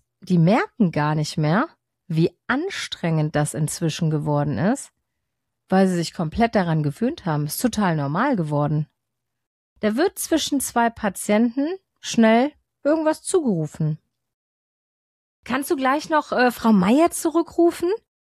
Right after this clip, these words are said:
Im Vorbeigehen sagt jemand, "Der Laborfall, der muss heute unbedingt noch raus."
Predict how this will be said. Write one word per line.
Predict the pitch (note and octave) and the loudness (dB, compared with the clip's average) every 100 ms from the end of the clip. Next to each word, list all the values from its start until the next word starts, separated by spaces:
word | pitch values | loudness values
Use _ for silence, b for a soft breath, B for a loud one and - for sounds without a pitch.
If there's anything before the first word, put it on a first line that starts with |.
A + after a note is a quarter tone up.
| _ _ _ _ | _ _ _ _
Im | F#3+ F#3+ | 0 0
Vorbeigehen | - F3+ - G3 A3 G#3 G#3 | 0 -2 -2 -2 0 2 2
sagt | F#3+ G3 G3 | 2 0 -2
jemand, | G#3+ G3 G3 G3 B B B B B B B3 | -2 0 0 -2 B B B B B B 0
"Der | C4 | 2
Laborfall, | C4+ A#3 A3+ D#4 E4 - A3+ G3+ F#3+ | 2 0 2 0 0 0 2 4 4
der | A3 A3+ | 2 4
muss | A#3 - | 4 2
heute | B3+ C#4 C#4 | 2 4 2
unbedingt | - C#4+ D4+ D4 C#4 B3+ A#3+ | -2 -2 -2 0 2 4 4
noch | A#3 A3 G#3+ | 4 2 0
raus." | F#3+ D3 C#3 - | 0 0 -4 -8